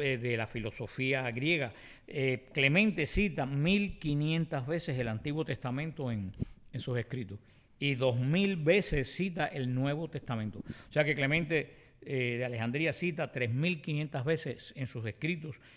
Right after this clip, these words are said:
la, la Biblia. Eh, Clemente se daba perfectamente cuenta de que la iglesia tenía que enfrentarse, sin eludirlo, con la filosofía y la literatura pagana, que era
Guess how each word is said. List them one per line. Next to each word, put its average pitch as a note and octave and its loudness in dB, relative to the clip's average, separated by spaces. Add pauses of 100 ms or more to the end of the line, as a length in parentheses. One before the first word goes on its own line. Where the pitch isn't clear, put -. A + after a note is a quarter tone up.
(160)
la, A2+ 0 (320)
la A#2 0
Biblia. A2+ -2 (1200)
Eh, - -8
Clemente D3 2
se - -6
daba D#3 2
perfectamente D3+ 0
cuenta D#3 0
de B2+ -2
que B2 -4
la A#2+ 0
iglesia C#3 -2
tenía C3+ -2
que C#3+ 0
enfrentarse, B2+ -2 (960)
sin C#3 -4 (160)
eludirlo, C#3 2 (240)
con C#3+ 0
la C3+ 2
filosofía C#3+ 0
y D3 -2
la B2+ 0
literatura B2+ -2
pagana, C3 0 (240)
que C3+ -4
era C#3 -4